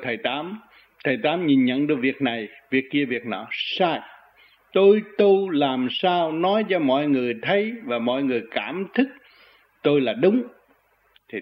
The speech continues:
tôi dìu dắt trong giai đoạn, trong trình độ đó thôi. Còn nếu mà tôi tu xa hơn nữa, tôi thanh nhẹ hơn nữa, tôi sẽ dìu dắt theo trình độ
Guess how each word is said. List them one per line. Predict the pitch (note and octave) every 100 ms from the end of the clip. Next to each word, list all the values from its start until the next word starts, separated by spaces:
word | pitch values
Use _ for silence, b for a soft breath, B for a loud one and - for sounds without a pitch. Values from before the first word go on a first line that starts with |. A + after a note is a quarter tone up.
| -
tôi | C3 B2
dìu | G#2 G#2+
dắt | G2+ C#3+ - -
trong | A#2 A2
giai | A#2+ A#2
đoạn, | G2 F2 G2+ G#2+
trong | A2+ G#2
trình | B2 F2+
độ | F2+ F#2
đó | A2 A2+
thôi. | A#2 G#2 F#2 - B B B B B B _
Còn | A2+ A#2
nếu | C#3 F#3+ A#3+
mà | E3 -
tôi | E3+ E3
tu | F3+ F3
xa | - F#3 F3
hơn | E3+ F3+
nữa, | D3 D3+ F#3+ A3+ -
tôi | F3
thanh | - F#3 E3
nhẹ | C#3+ D#3
hơn | F3 F3
nữa, | D3 D3+ F#3+ G#3+
tôi | - C#3+
sẽ | - D3 - - _ D#3
dìu | C3+ A2+ B2 B2 G#2+ G#2+
dắt | D3+ - - b b b b b -
theo | B2 - - -
trình | A2+ F#2
độ | E2